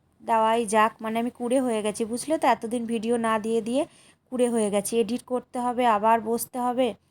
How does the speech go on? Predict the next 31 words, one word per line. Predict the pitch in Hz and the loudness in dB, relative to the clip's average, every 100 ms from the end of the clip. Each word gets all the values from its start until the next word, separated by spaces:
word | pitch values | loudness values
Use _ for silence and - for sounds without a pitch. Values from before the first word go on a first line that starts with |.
| _ _ | _ _
মানে | - 277 | -8 -6
এসবের | 262 277 269 240 | -2 0 0 2
জন্য | 277 269 | 0 2
আর | 277 | 0
ভিডিও | 233 208 247 | 0 0 0
দেওয়া | 220 208 220 | 4 4 4
হয়ে | 226 202 | 2 -2
ওঠেনি। | 196 - 202 233 - _ _ - | -4 -8 -10 -10 -12 _ _ -10
তো | |
যাই | 214 254 262 | 2 4 6
হোক, | 285 330 | 4 2
এবার | 240 240 | 0 0
থেকে | - 247 | -4 -10
প্রত্যেক | 233 240 - 214 202 | -8 -10 -10 -14 -6
দিন | 240 | -4
ভিডিও | 214 214 220 | -4 -2 0
দেবো | 226 214 214 | 0 0 0
ভাবছি। | 220 214 285 | 0 -2 -6
তো | 277 240 | -6 -2
দেখো, | 220 - 302 - - - _ | -2 -2 -8 -8 -20 -20 _
আহ, | - 220 | -8 -8
চলে | - 247 233 | 0 2 2
এসেছি | 226 - 262 | 0 0 0
আমরা | 233 220 | 0 0
মায়াপুরে। | 226 214 214 208 233 294 _ _ _ | 0 2 0 0 -2 -2 _ _ _
তো | 233 | -4
আমরা | 233 247 | -2 0
যদিও | 226 247 277 | 0 0 0
বিকেলে | 220 226 254 262 | -2 -4 -2 0
এসেছিলাম, | 262 247 240 220 240 | 0 0 -2 -2 -2
তো | 311 | -4